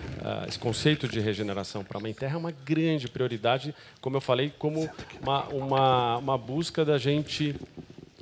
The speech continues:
criar um exemplo junto com o Sistema B, quer dizer, um, um exemplo que dá pra fazer diferente, que dá pra ser um modelo de negócio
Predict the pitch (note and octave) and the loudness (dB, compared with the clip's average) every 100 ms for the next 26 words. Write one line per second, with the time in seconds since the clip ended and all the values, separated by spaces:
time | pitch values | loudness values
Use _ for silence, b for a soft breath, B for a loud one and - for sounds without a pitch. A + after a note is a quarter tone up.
0 | - - - D#3 D3+ C#3 F3 F3+ D#3 G#2 | -20 -16 -6 0 6 8 8 6 4 0
1 | G#2 A#2 D3 D3 C3+ G#2 C3 - A#2 - | -2 0 -2 -4 -8 -6 -10 -10 -10 -10
2 | A2+ G#2+ G#2 F2+ G#2 A#2+ A2+ G2 G#2 B | -8 -6 -6 -4 -2 -2 -4 -4 -4 B
3 | B B - A#2+ C3 C3+ C3 A2 C3+ D3+ | B B -8 -6 -6 -2 -2 0 0 -2
4 | - - D#3 C#3 A2+ C3+ D3+ D#3 D3+ C3+ | -6 -8 -12 -6 4 6 6 4 2 0
5 | C#3+ B2+ G2+ A#2+ C3+ C#3 B B A2+ B2+ | -2 -4 -2 2 2 2 B B -10 -2
6 | C#3 B2+ B2+ A2+ - - - B2+ A2+ C3 | 0 2 2 0 -6 -12 -8 -6 4 6
7 | D#3+ D3+ C3+ - C#3 C#3 C3 A2 B2+ C#3 | 6 4 0 0 -2 0 0 2 4 4
8 | C3+ A#2+ A#2+ A#2 G#2+ A#2+ B2+ A#2+ - | 2 -4 -4 -2 2 6 6 2 -8